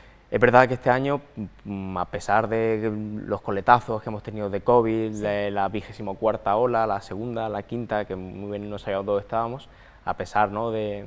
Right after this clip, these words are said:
Speaker 1: de la situación sanitaria,
Speaker 2: Sí.
Speaker 1: la escuela ha seguido creciendo, eh, muy bien. Mm, hemos tenido, eh, mucha repercusión en, en la ciudad, en los medios, gran pa-, eh, gran
Speaker 2: Sí.
Speaker 1: parte gracias a, a esta casa, y estamos muy contentos. Es posiblemente es,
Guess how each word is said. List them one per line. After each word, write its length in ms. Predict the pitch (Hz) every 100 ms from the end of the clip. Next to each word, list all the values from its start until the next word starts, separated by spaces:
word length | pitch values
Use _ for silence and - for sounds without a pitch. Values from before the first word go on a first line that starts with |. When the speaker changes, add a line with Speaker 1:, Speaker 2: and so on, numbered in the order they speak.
| 101
Speaker 1:
de 180 | 92 87
la 120 | 87
situación 640 | - 85 - 95 95 95
sanitaria, 560 | 95 101 98 101 110 120
Speaker 2:
Sí. 200 | - 160 151 220 -
Speaker 1:
la 100 | 107
escuela 280 | - 113 104
ha 20 |
seguido 280 | - 98 95
creciendo, 760 | 95 110 101 95 92 87 90 - -
eh, 240 | - -
muy 220 | - 90 90
bien. 420 | 117 135 165 220 - - -
Mm, 400 | 101 95 90 87
hemos 140 | 85 85
tenido, 520 | 92 87 87 85 80 - -
eh, 560 | 92 87 85 78 78 - -
mucha 300 | - 92 98
repercusión 560 | 95 90 95 - - 92
en, 180 | 90 90 - - -
en 100 | 90
la 60 | 90
ciudad, 540 | - 87 110 135 151 -
en 80 | 98
los 100 | 87
medios, 420 | 87 101 123 160 139 -
gran 260 | 107 87 82
pa-, 160 | - -
eh, 160 | 90 85
gran 160 | 82
Speaker 2:
Sí. 40 | 78
Speaker 1:
parte 220 | 90 90
gracias 300 | 82 92 90
a, 180 | 87 85 - - - -
a 140 | 101
esta 180 | 85 87
casa, 320 | 90 - 139 - - - - -
y 480 | 127 113 101 98 90
estamos 240 | 95 107
muy 100 | 104
contentos. 340 | 92 107 151 98
Es 40 |
posiblemente 420 | 110 113 113 117
es, 160 | 117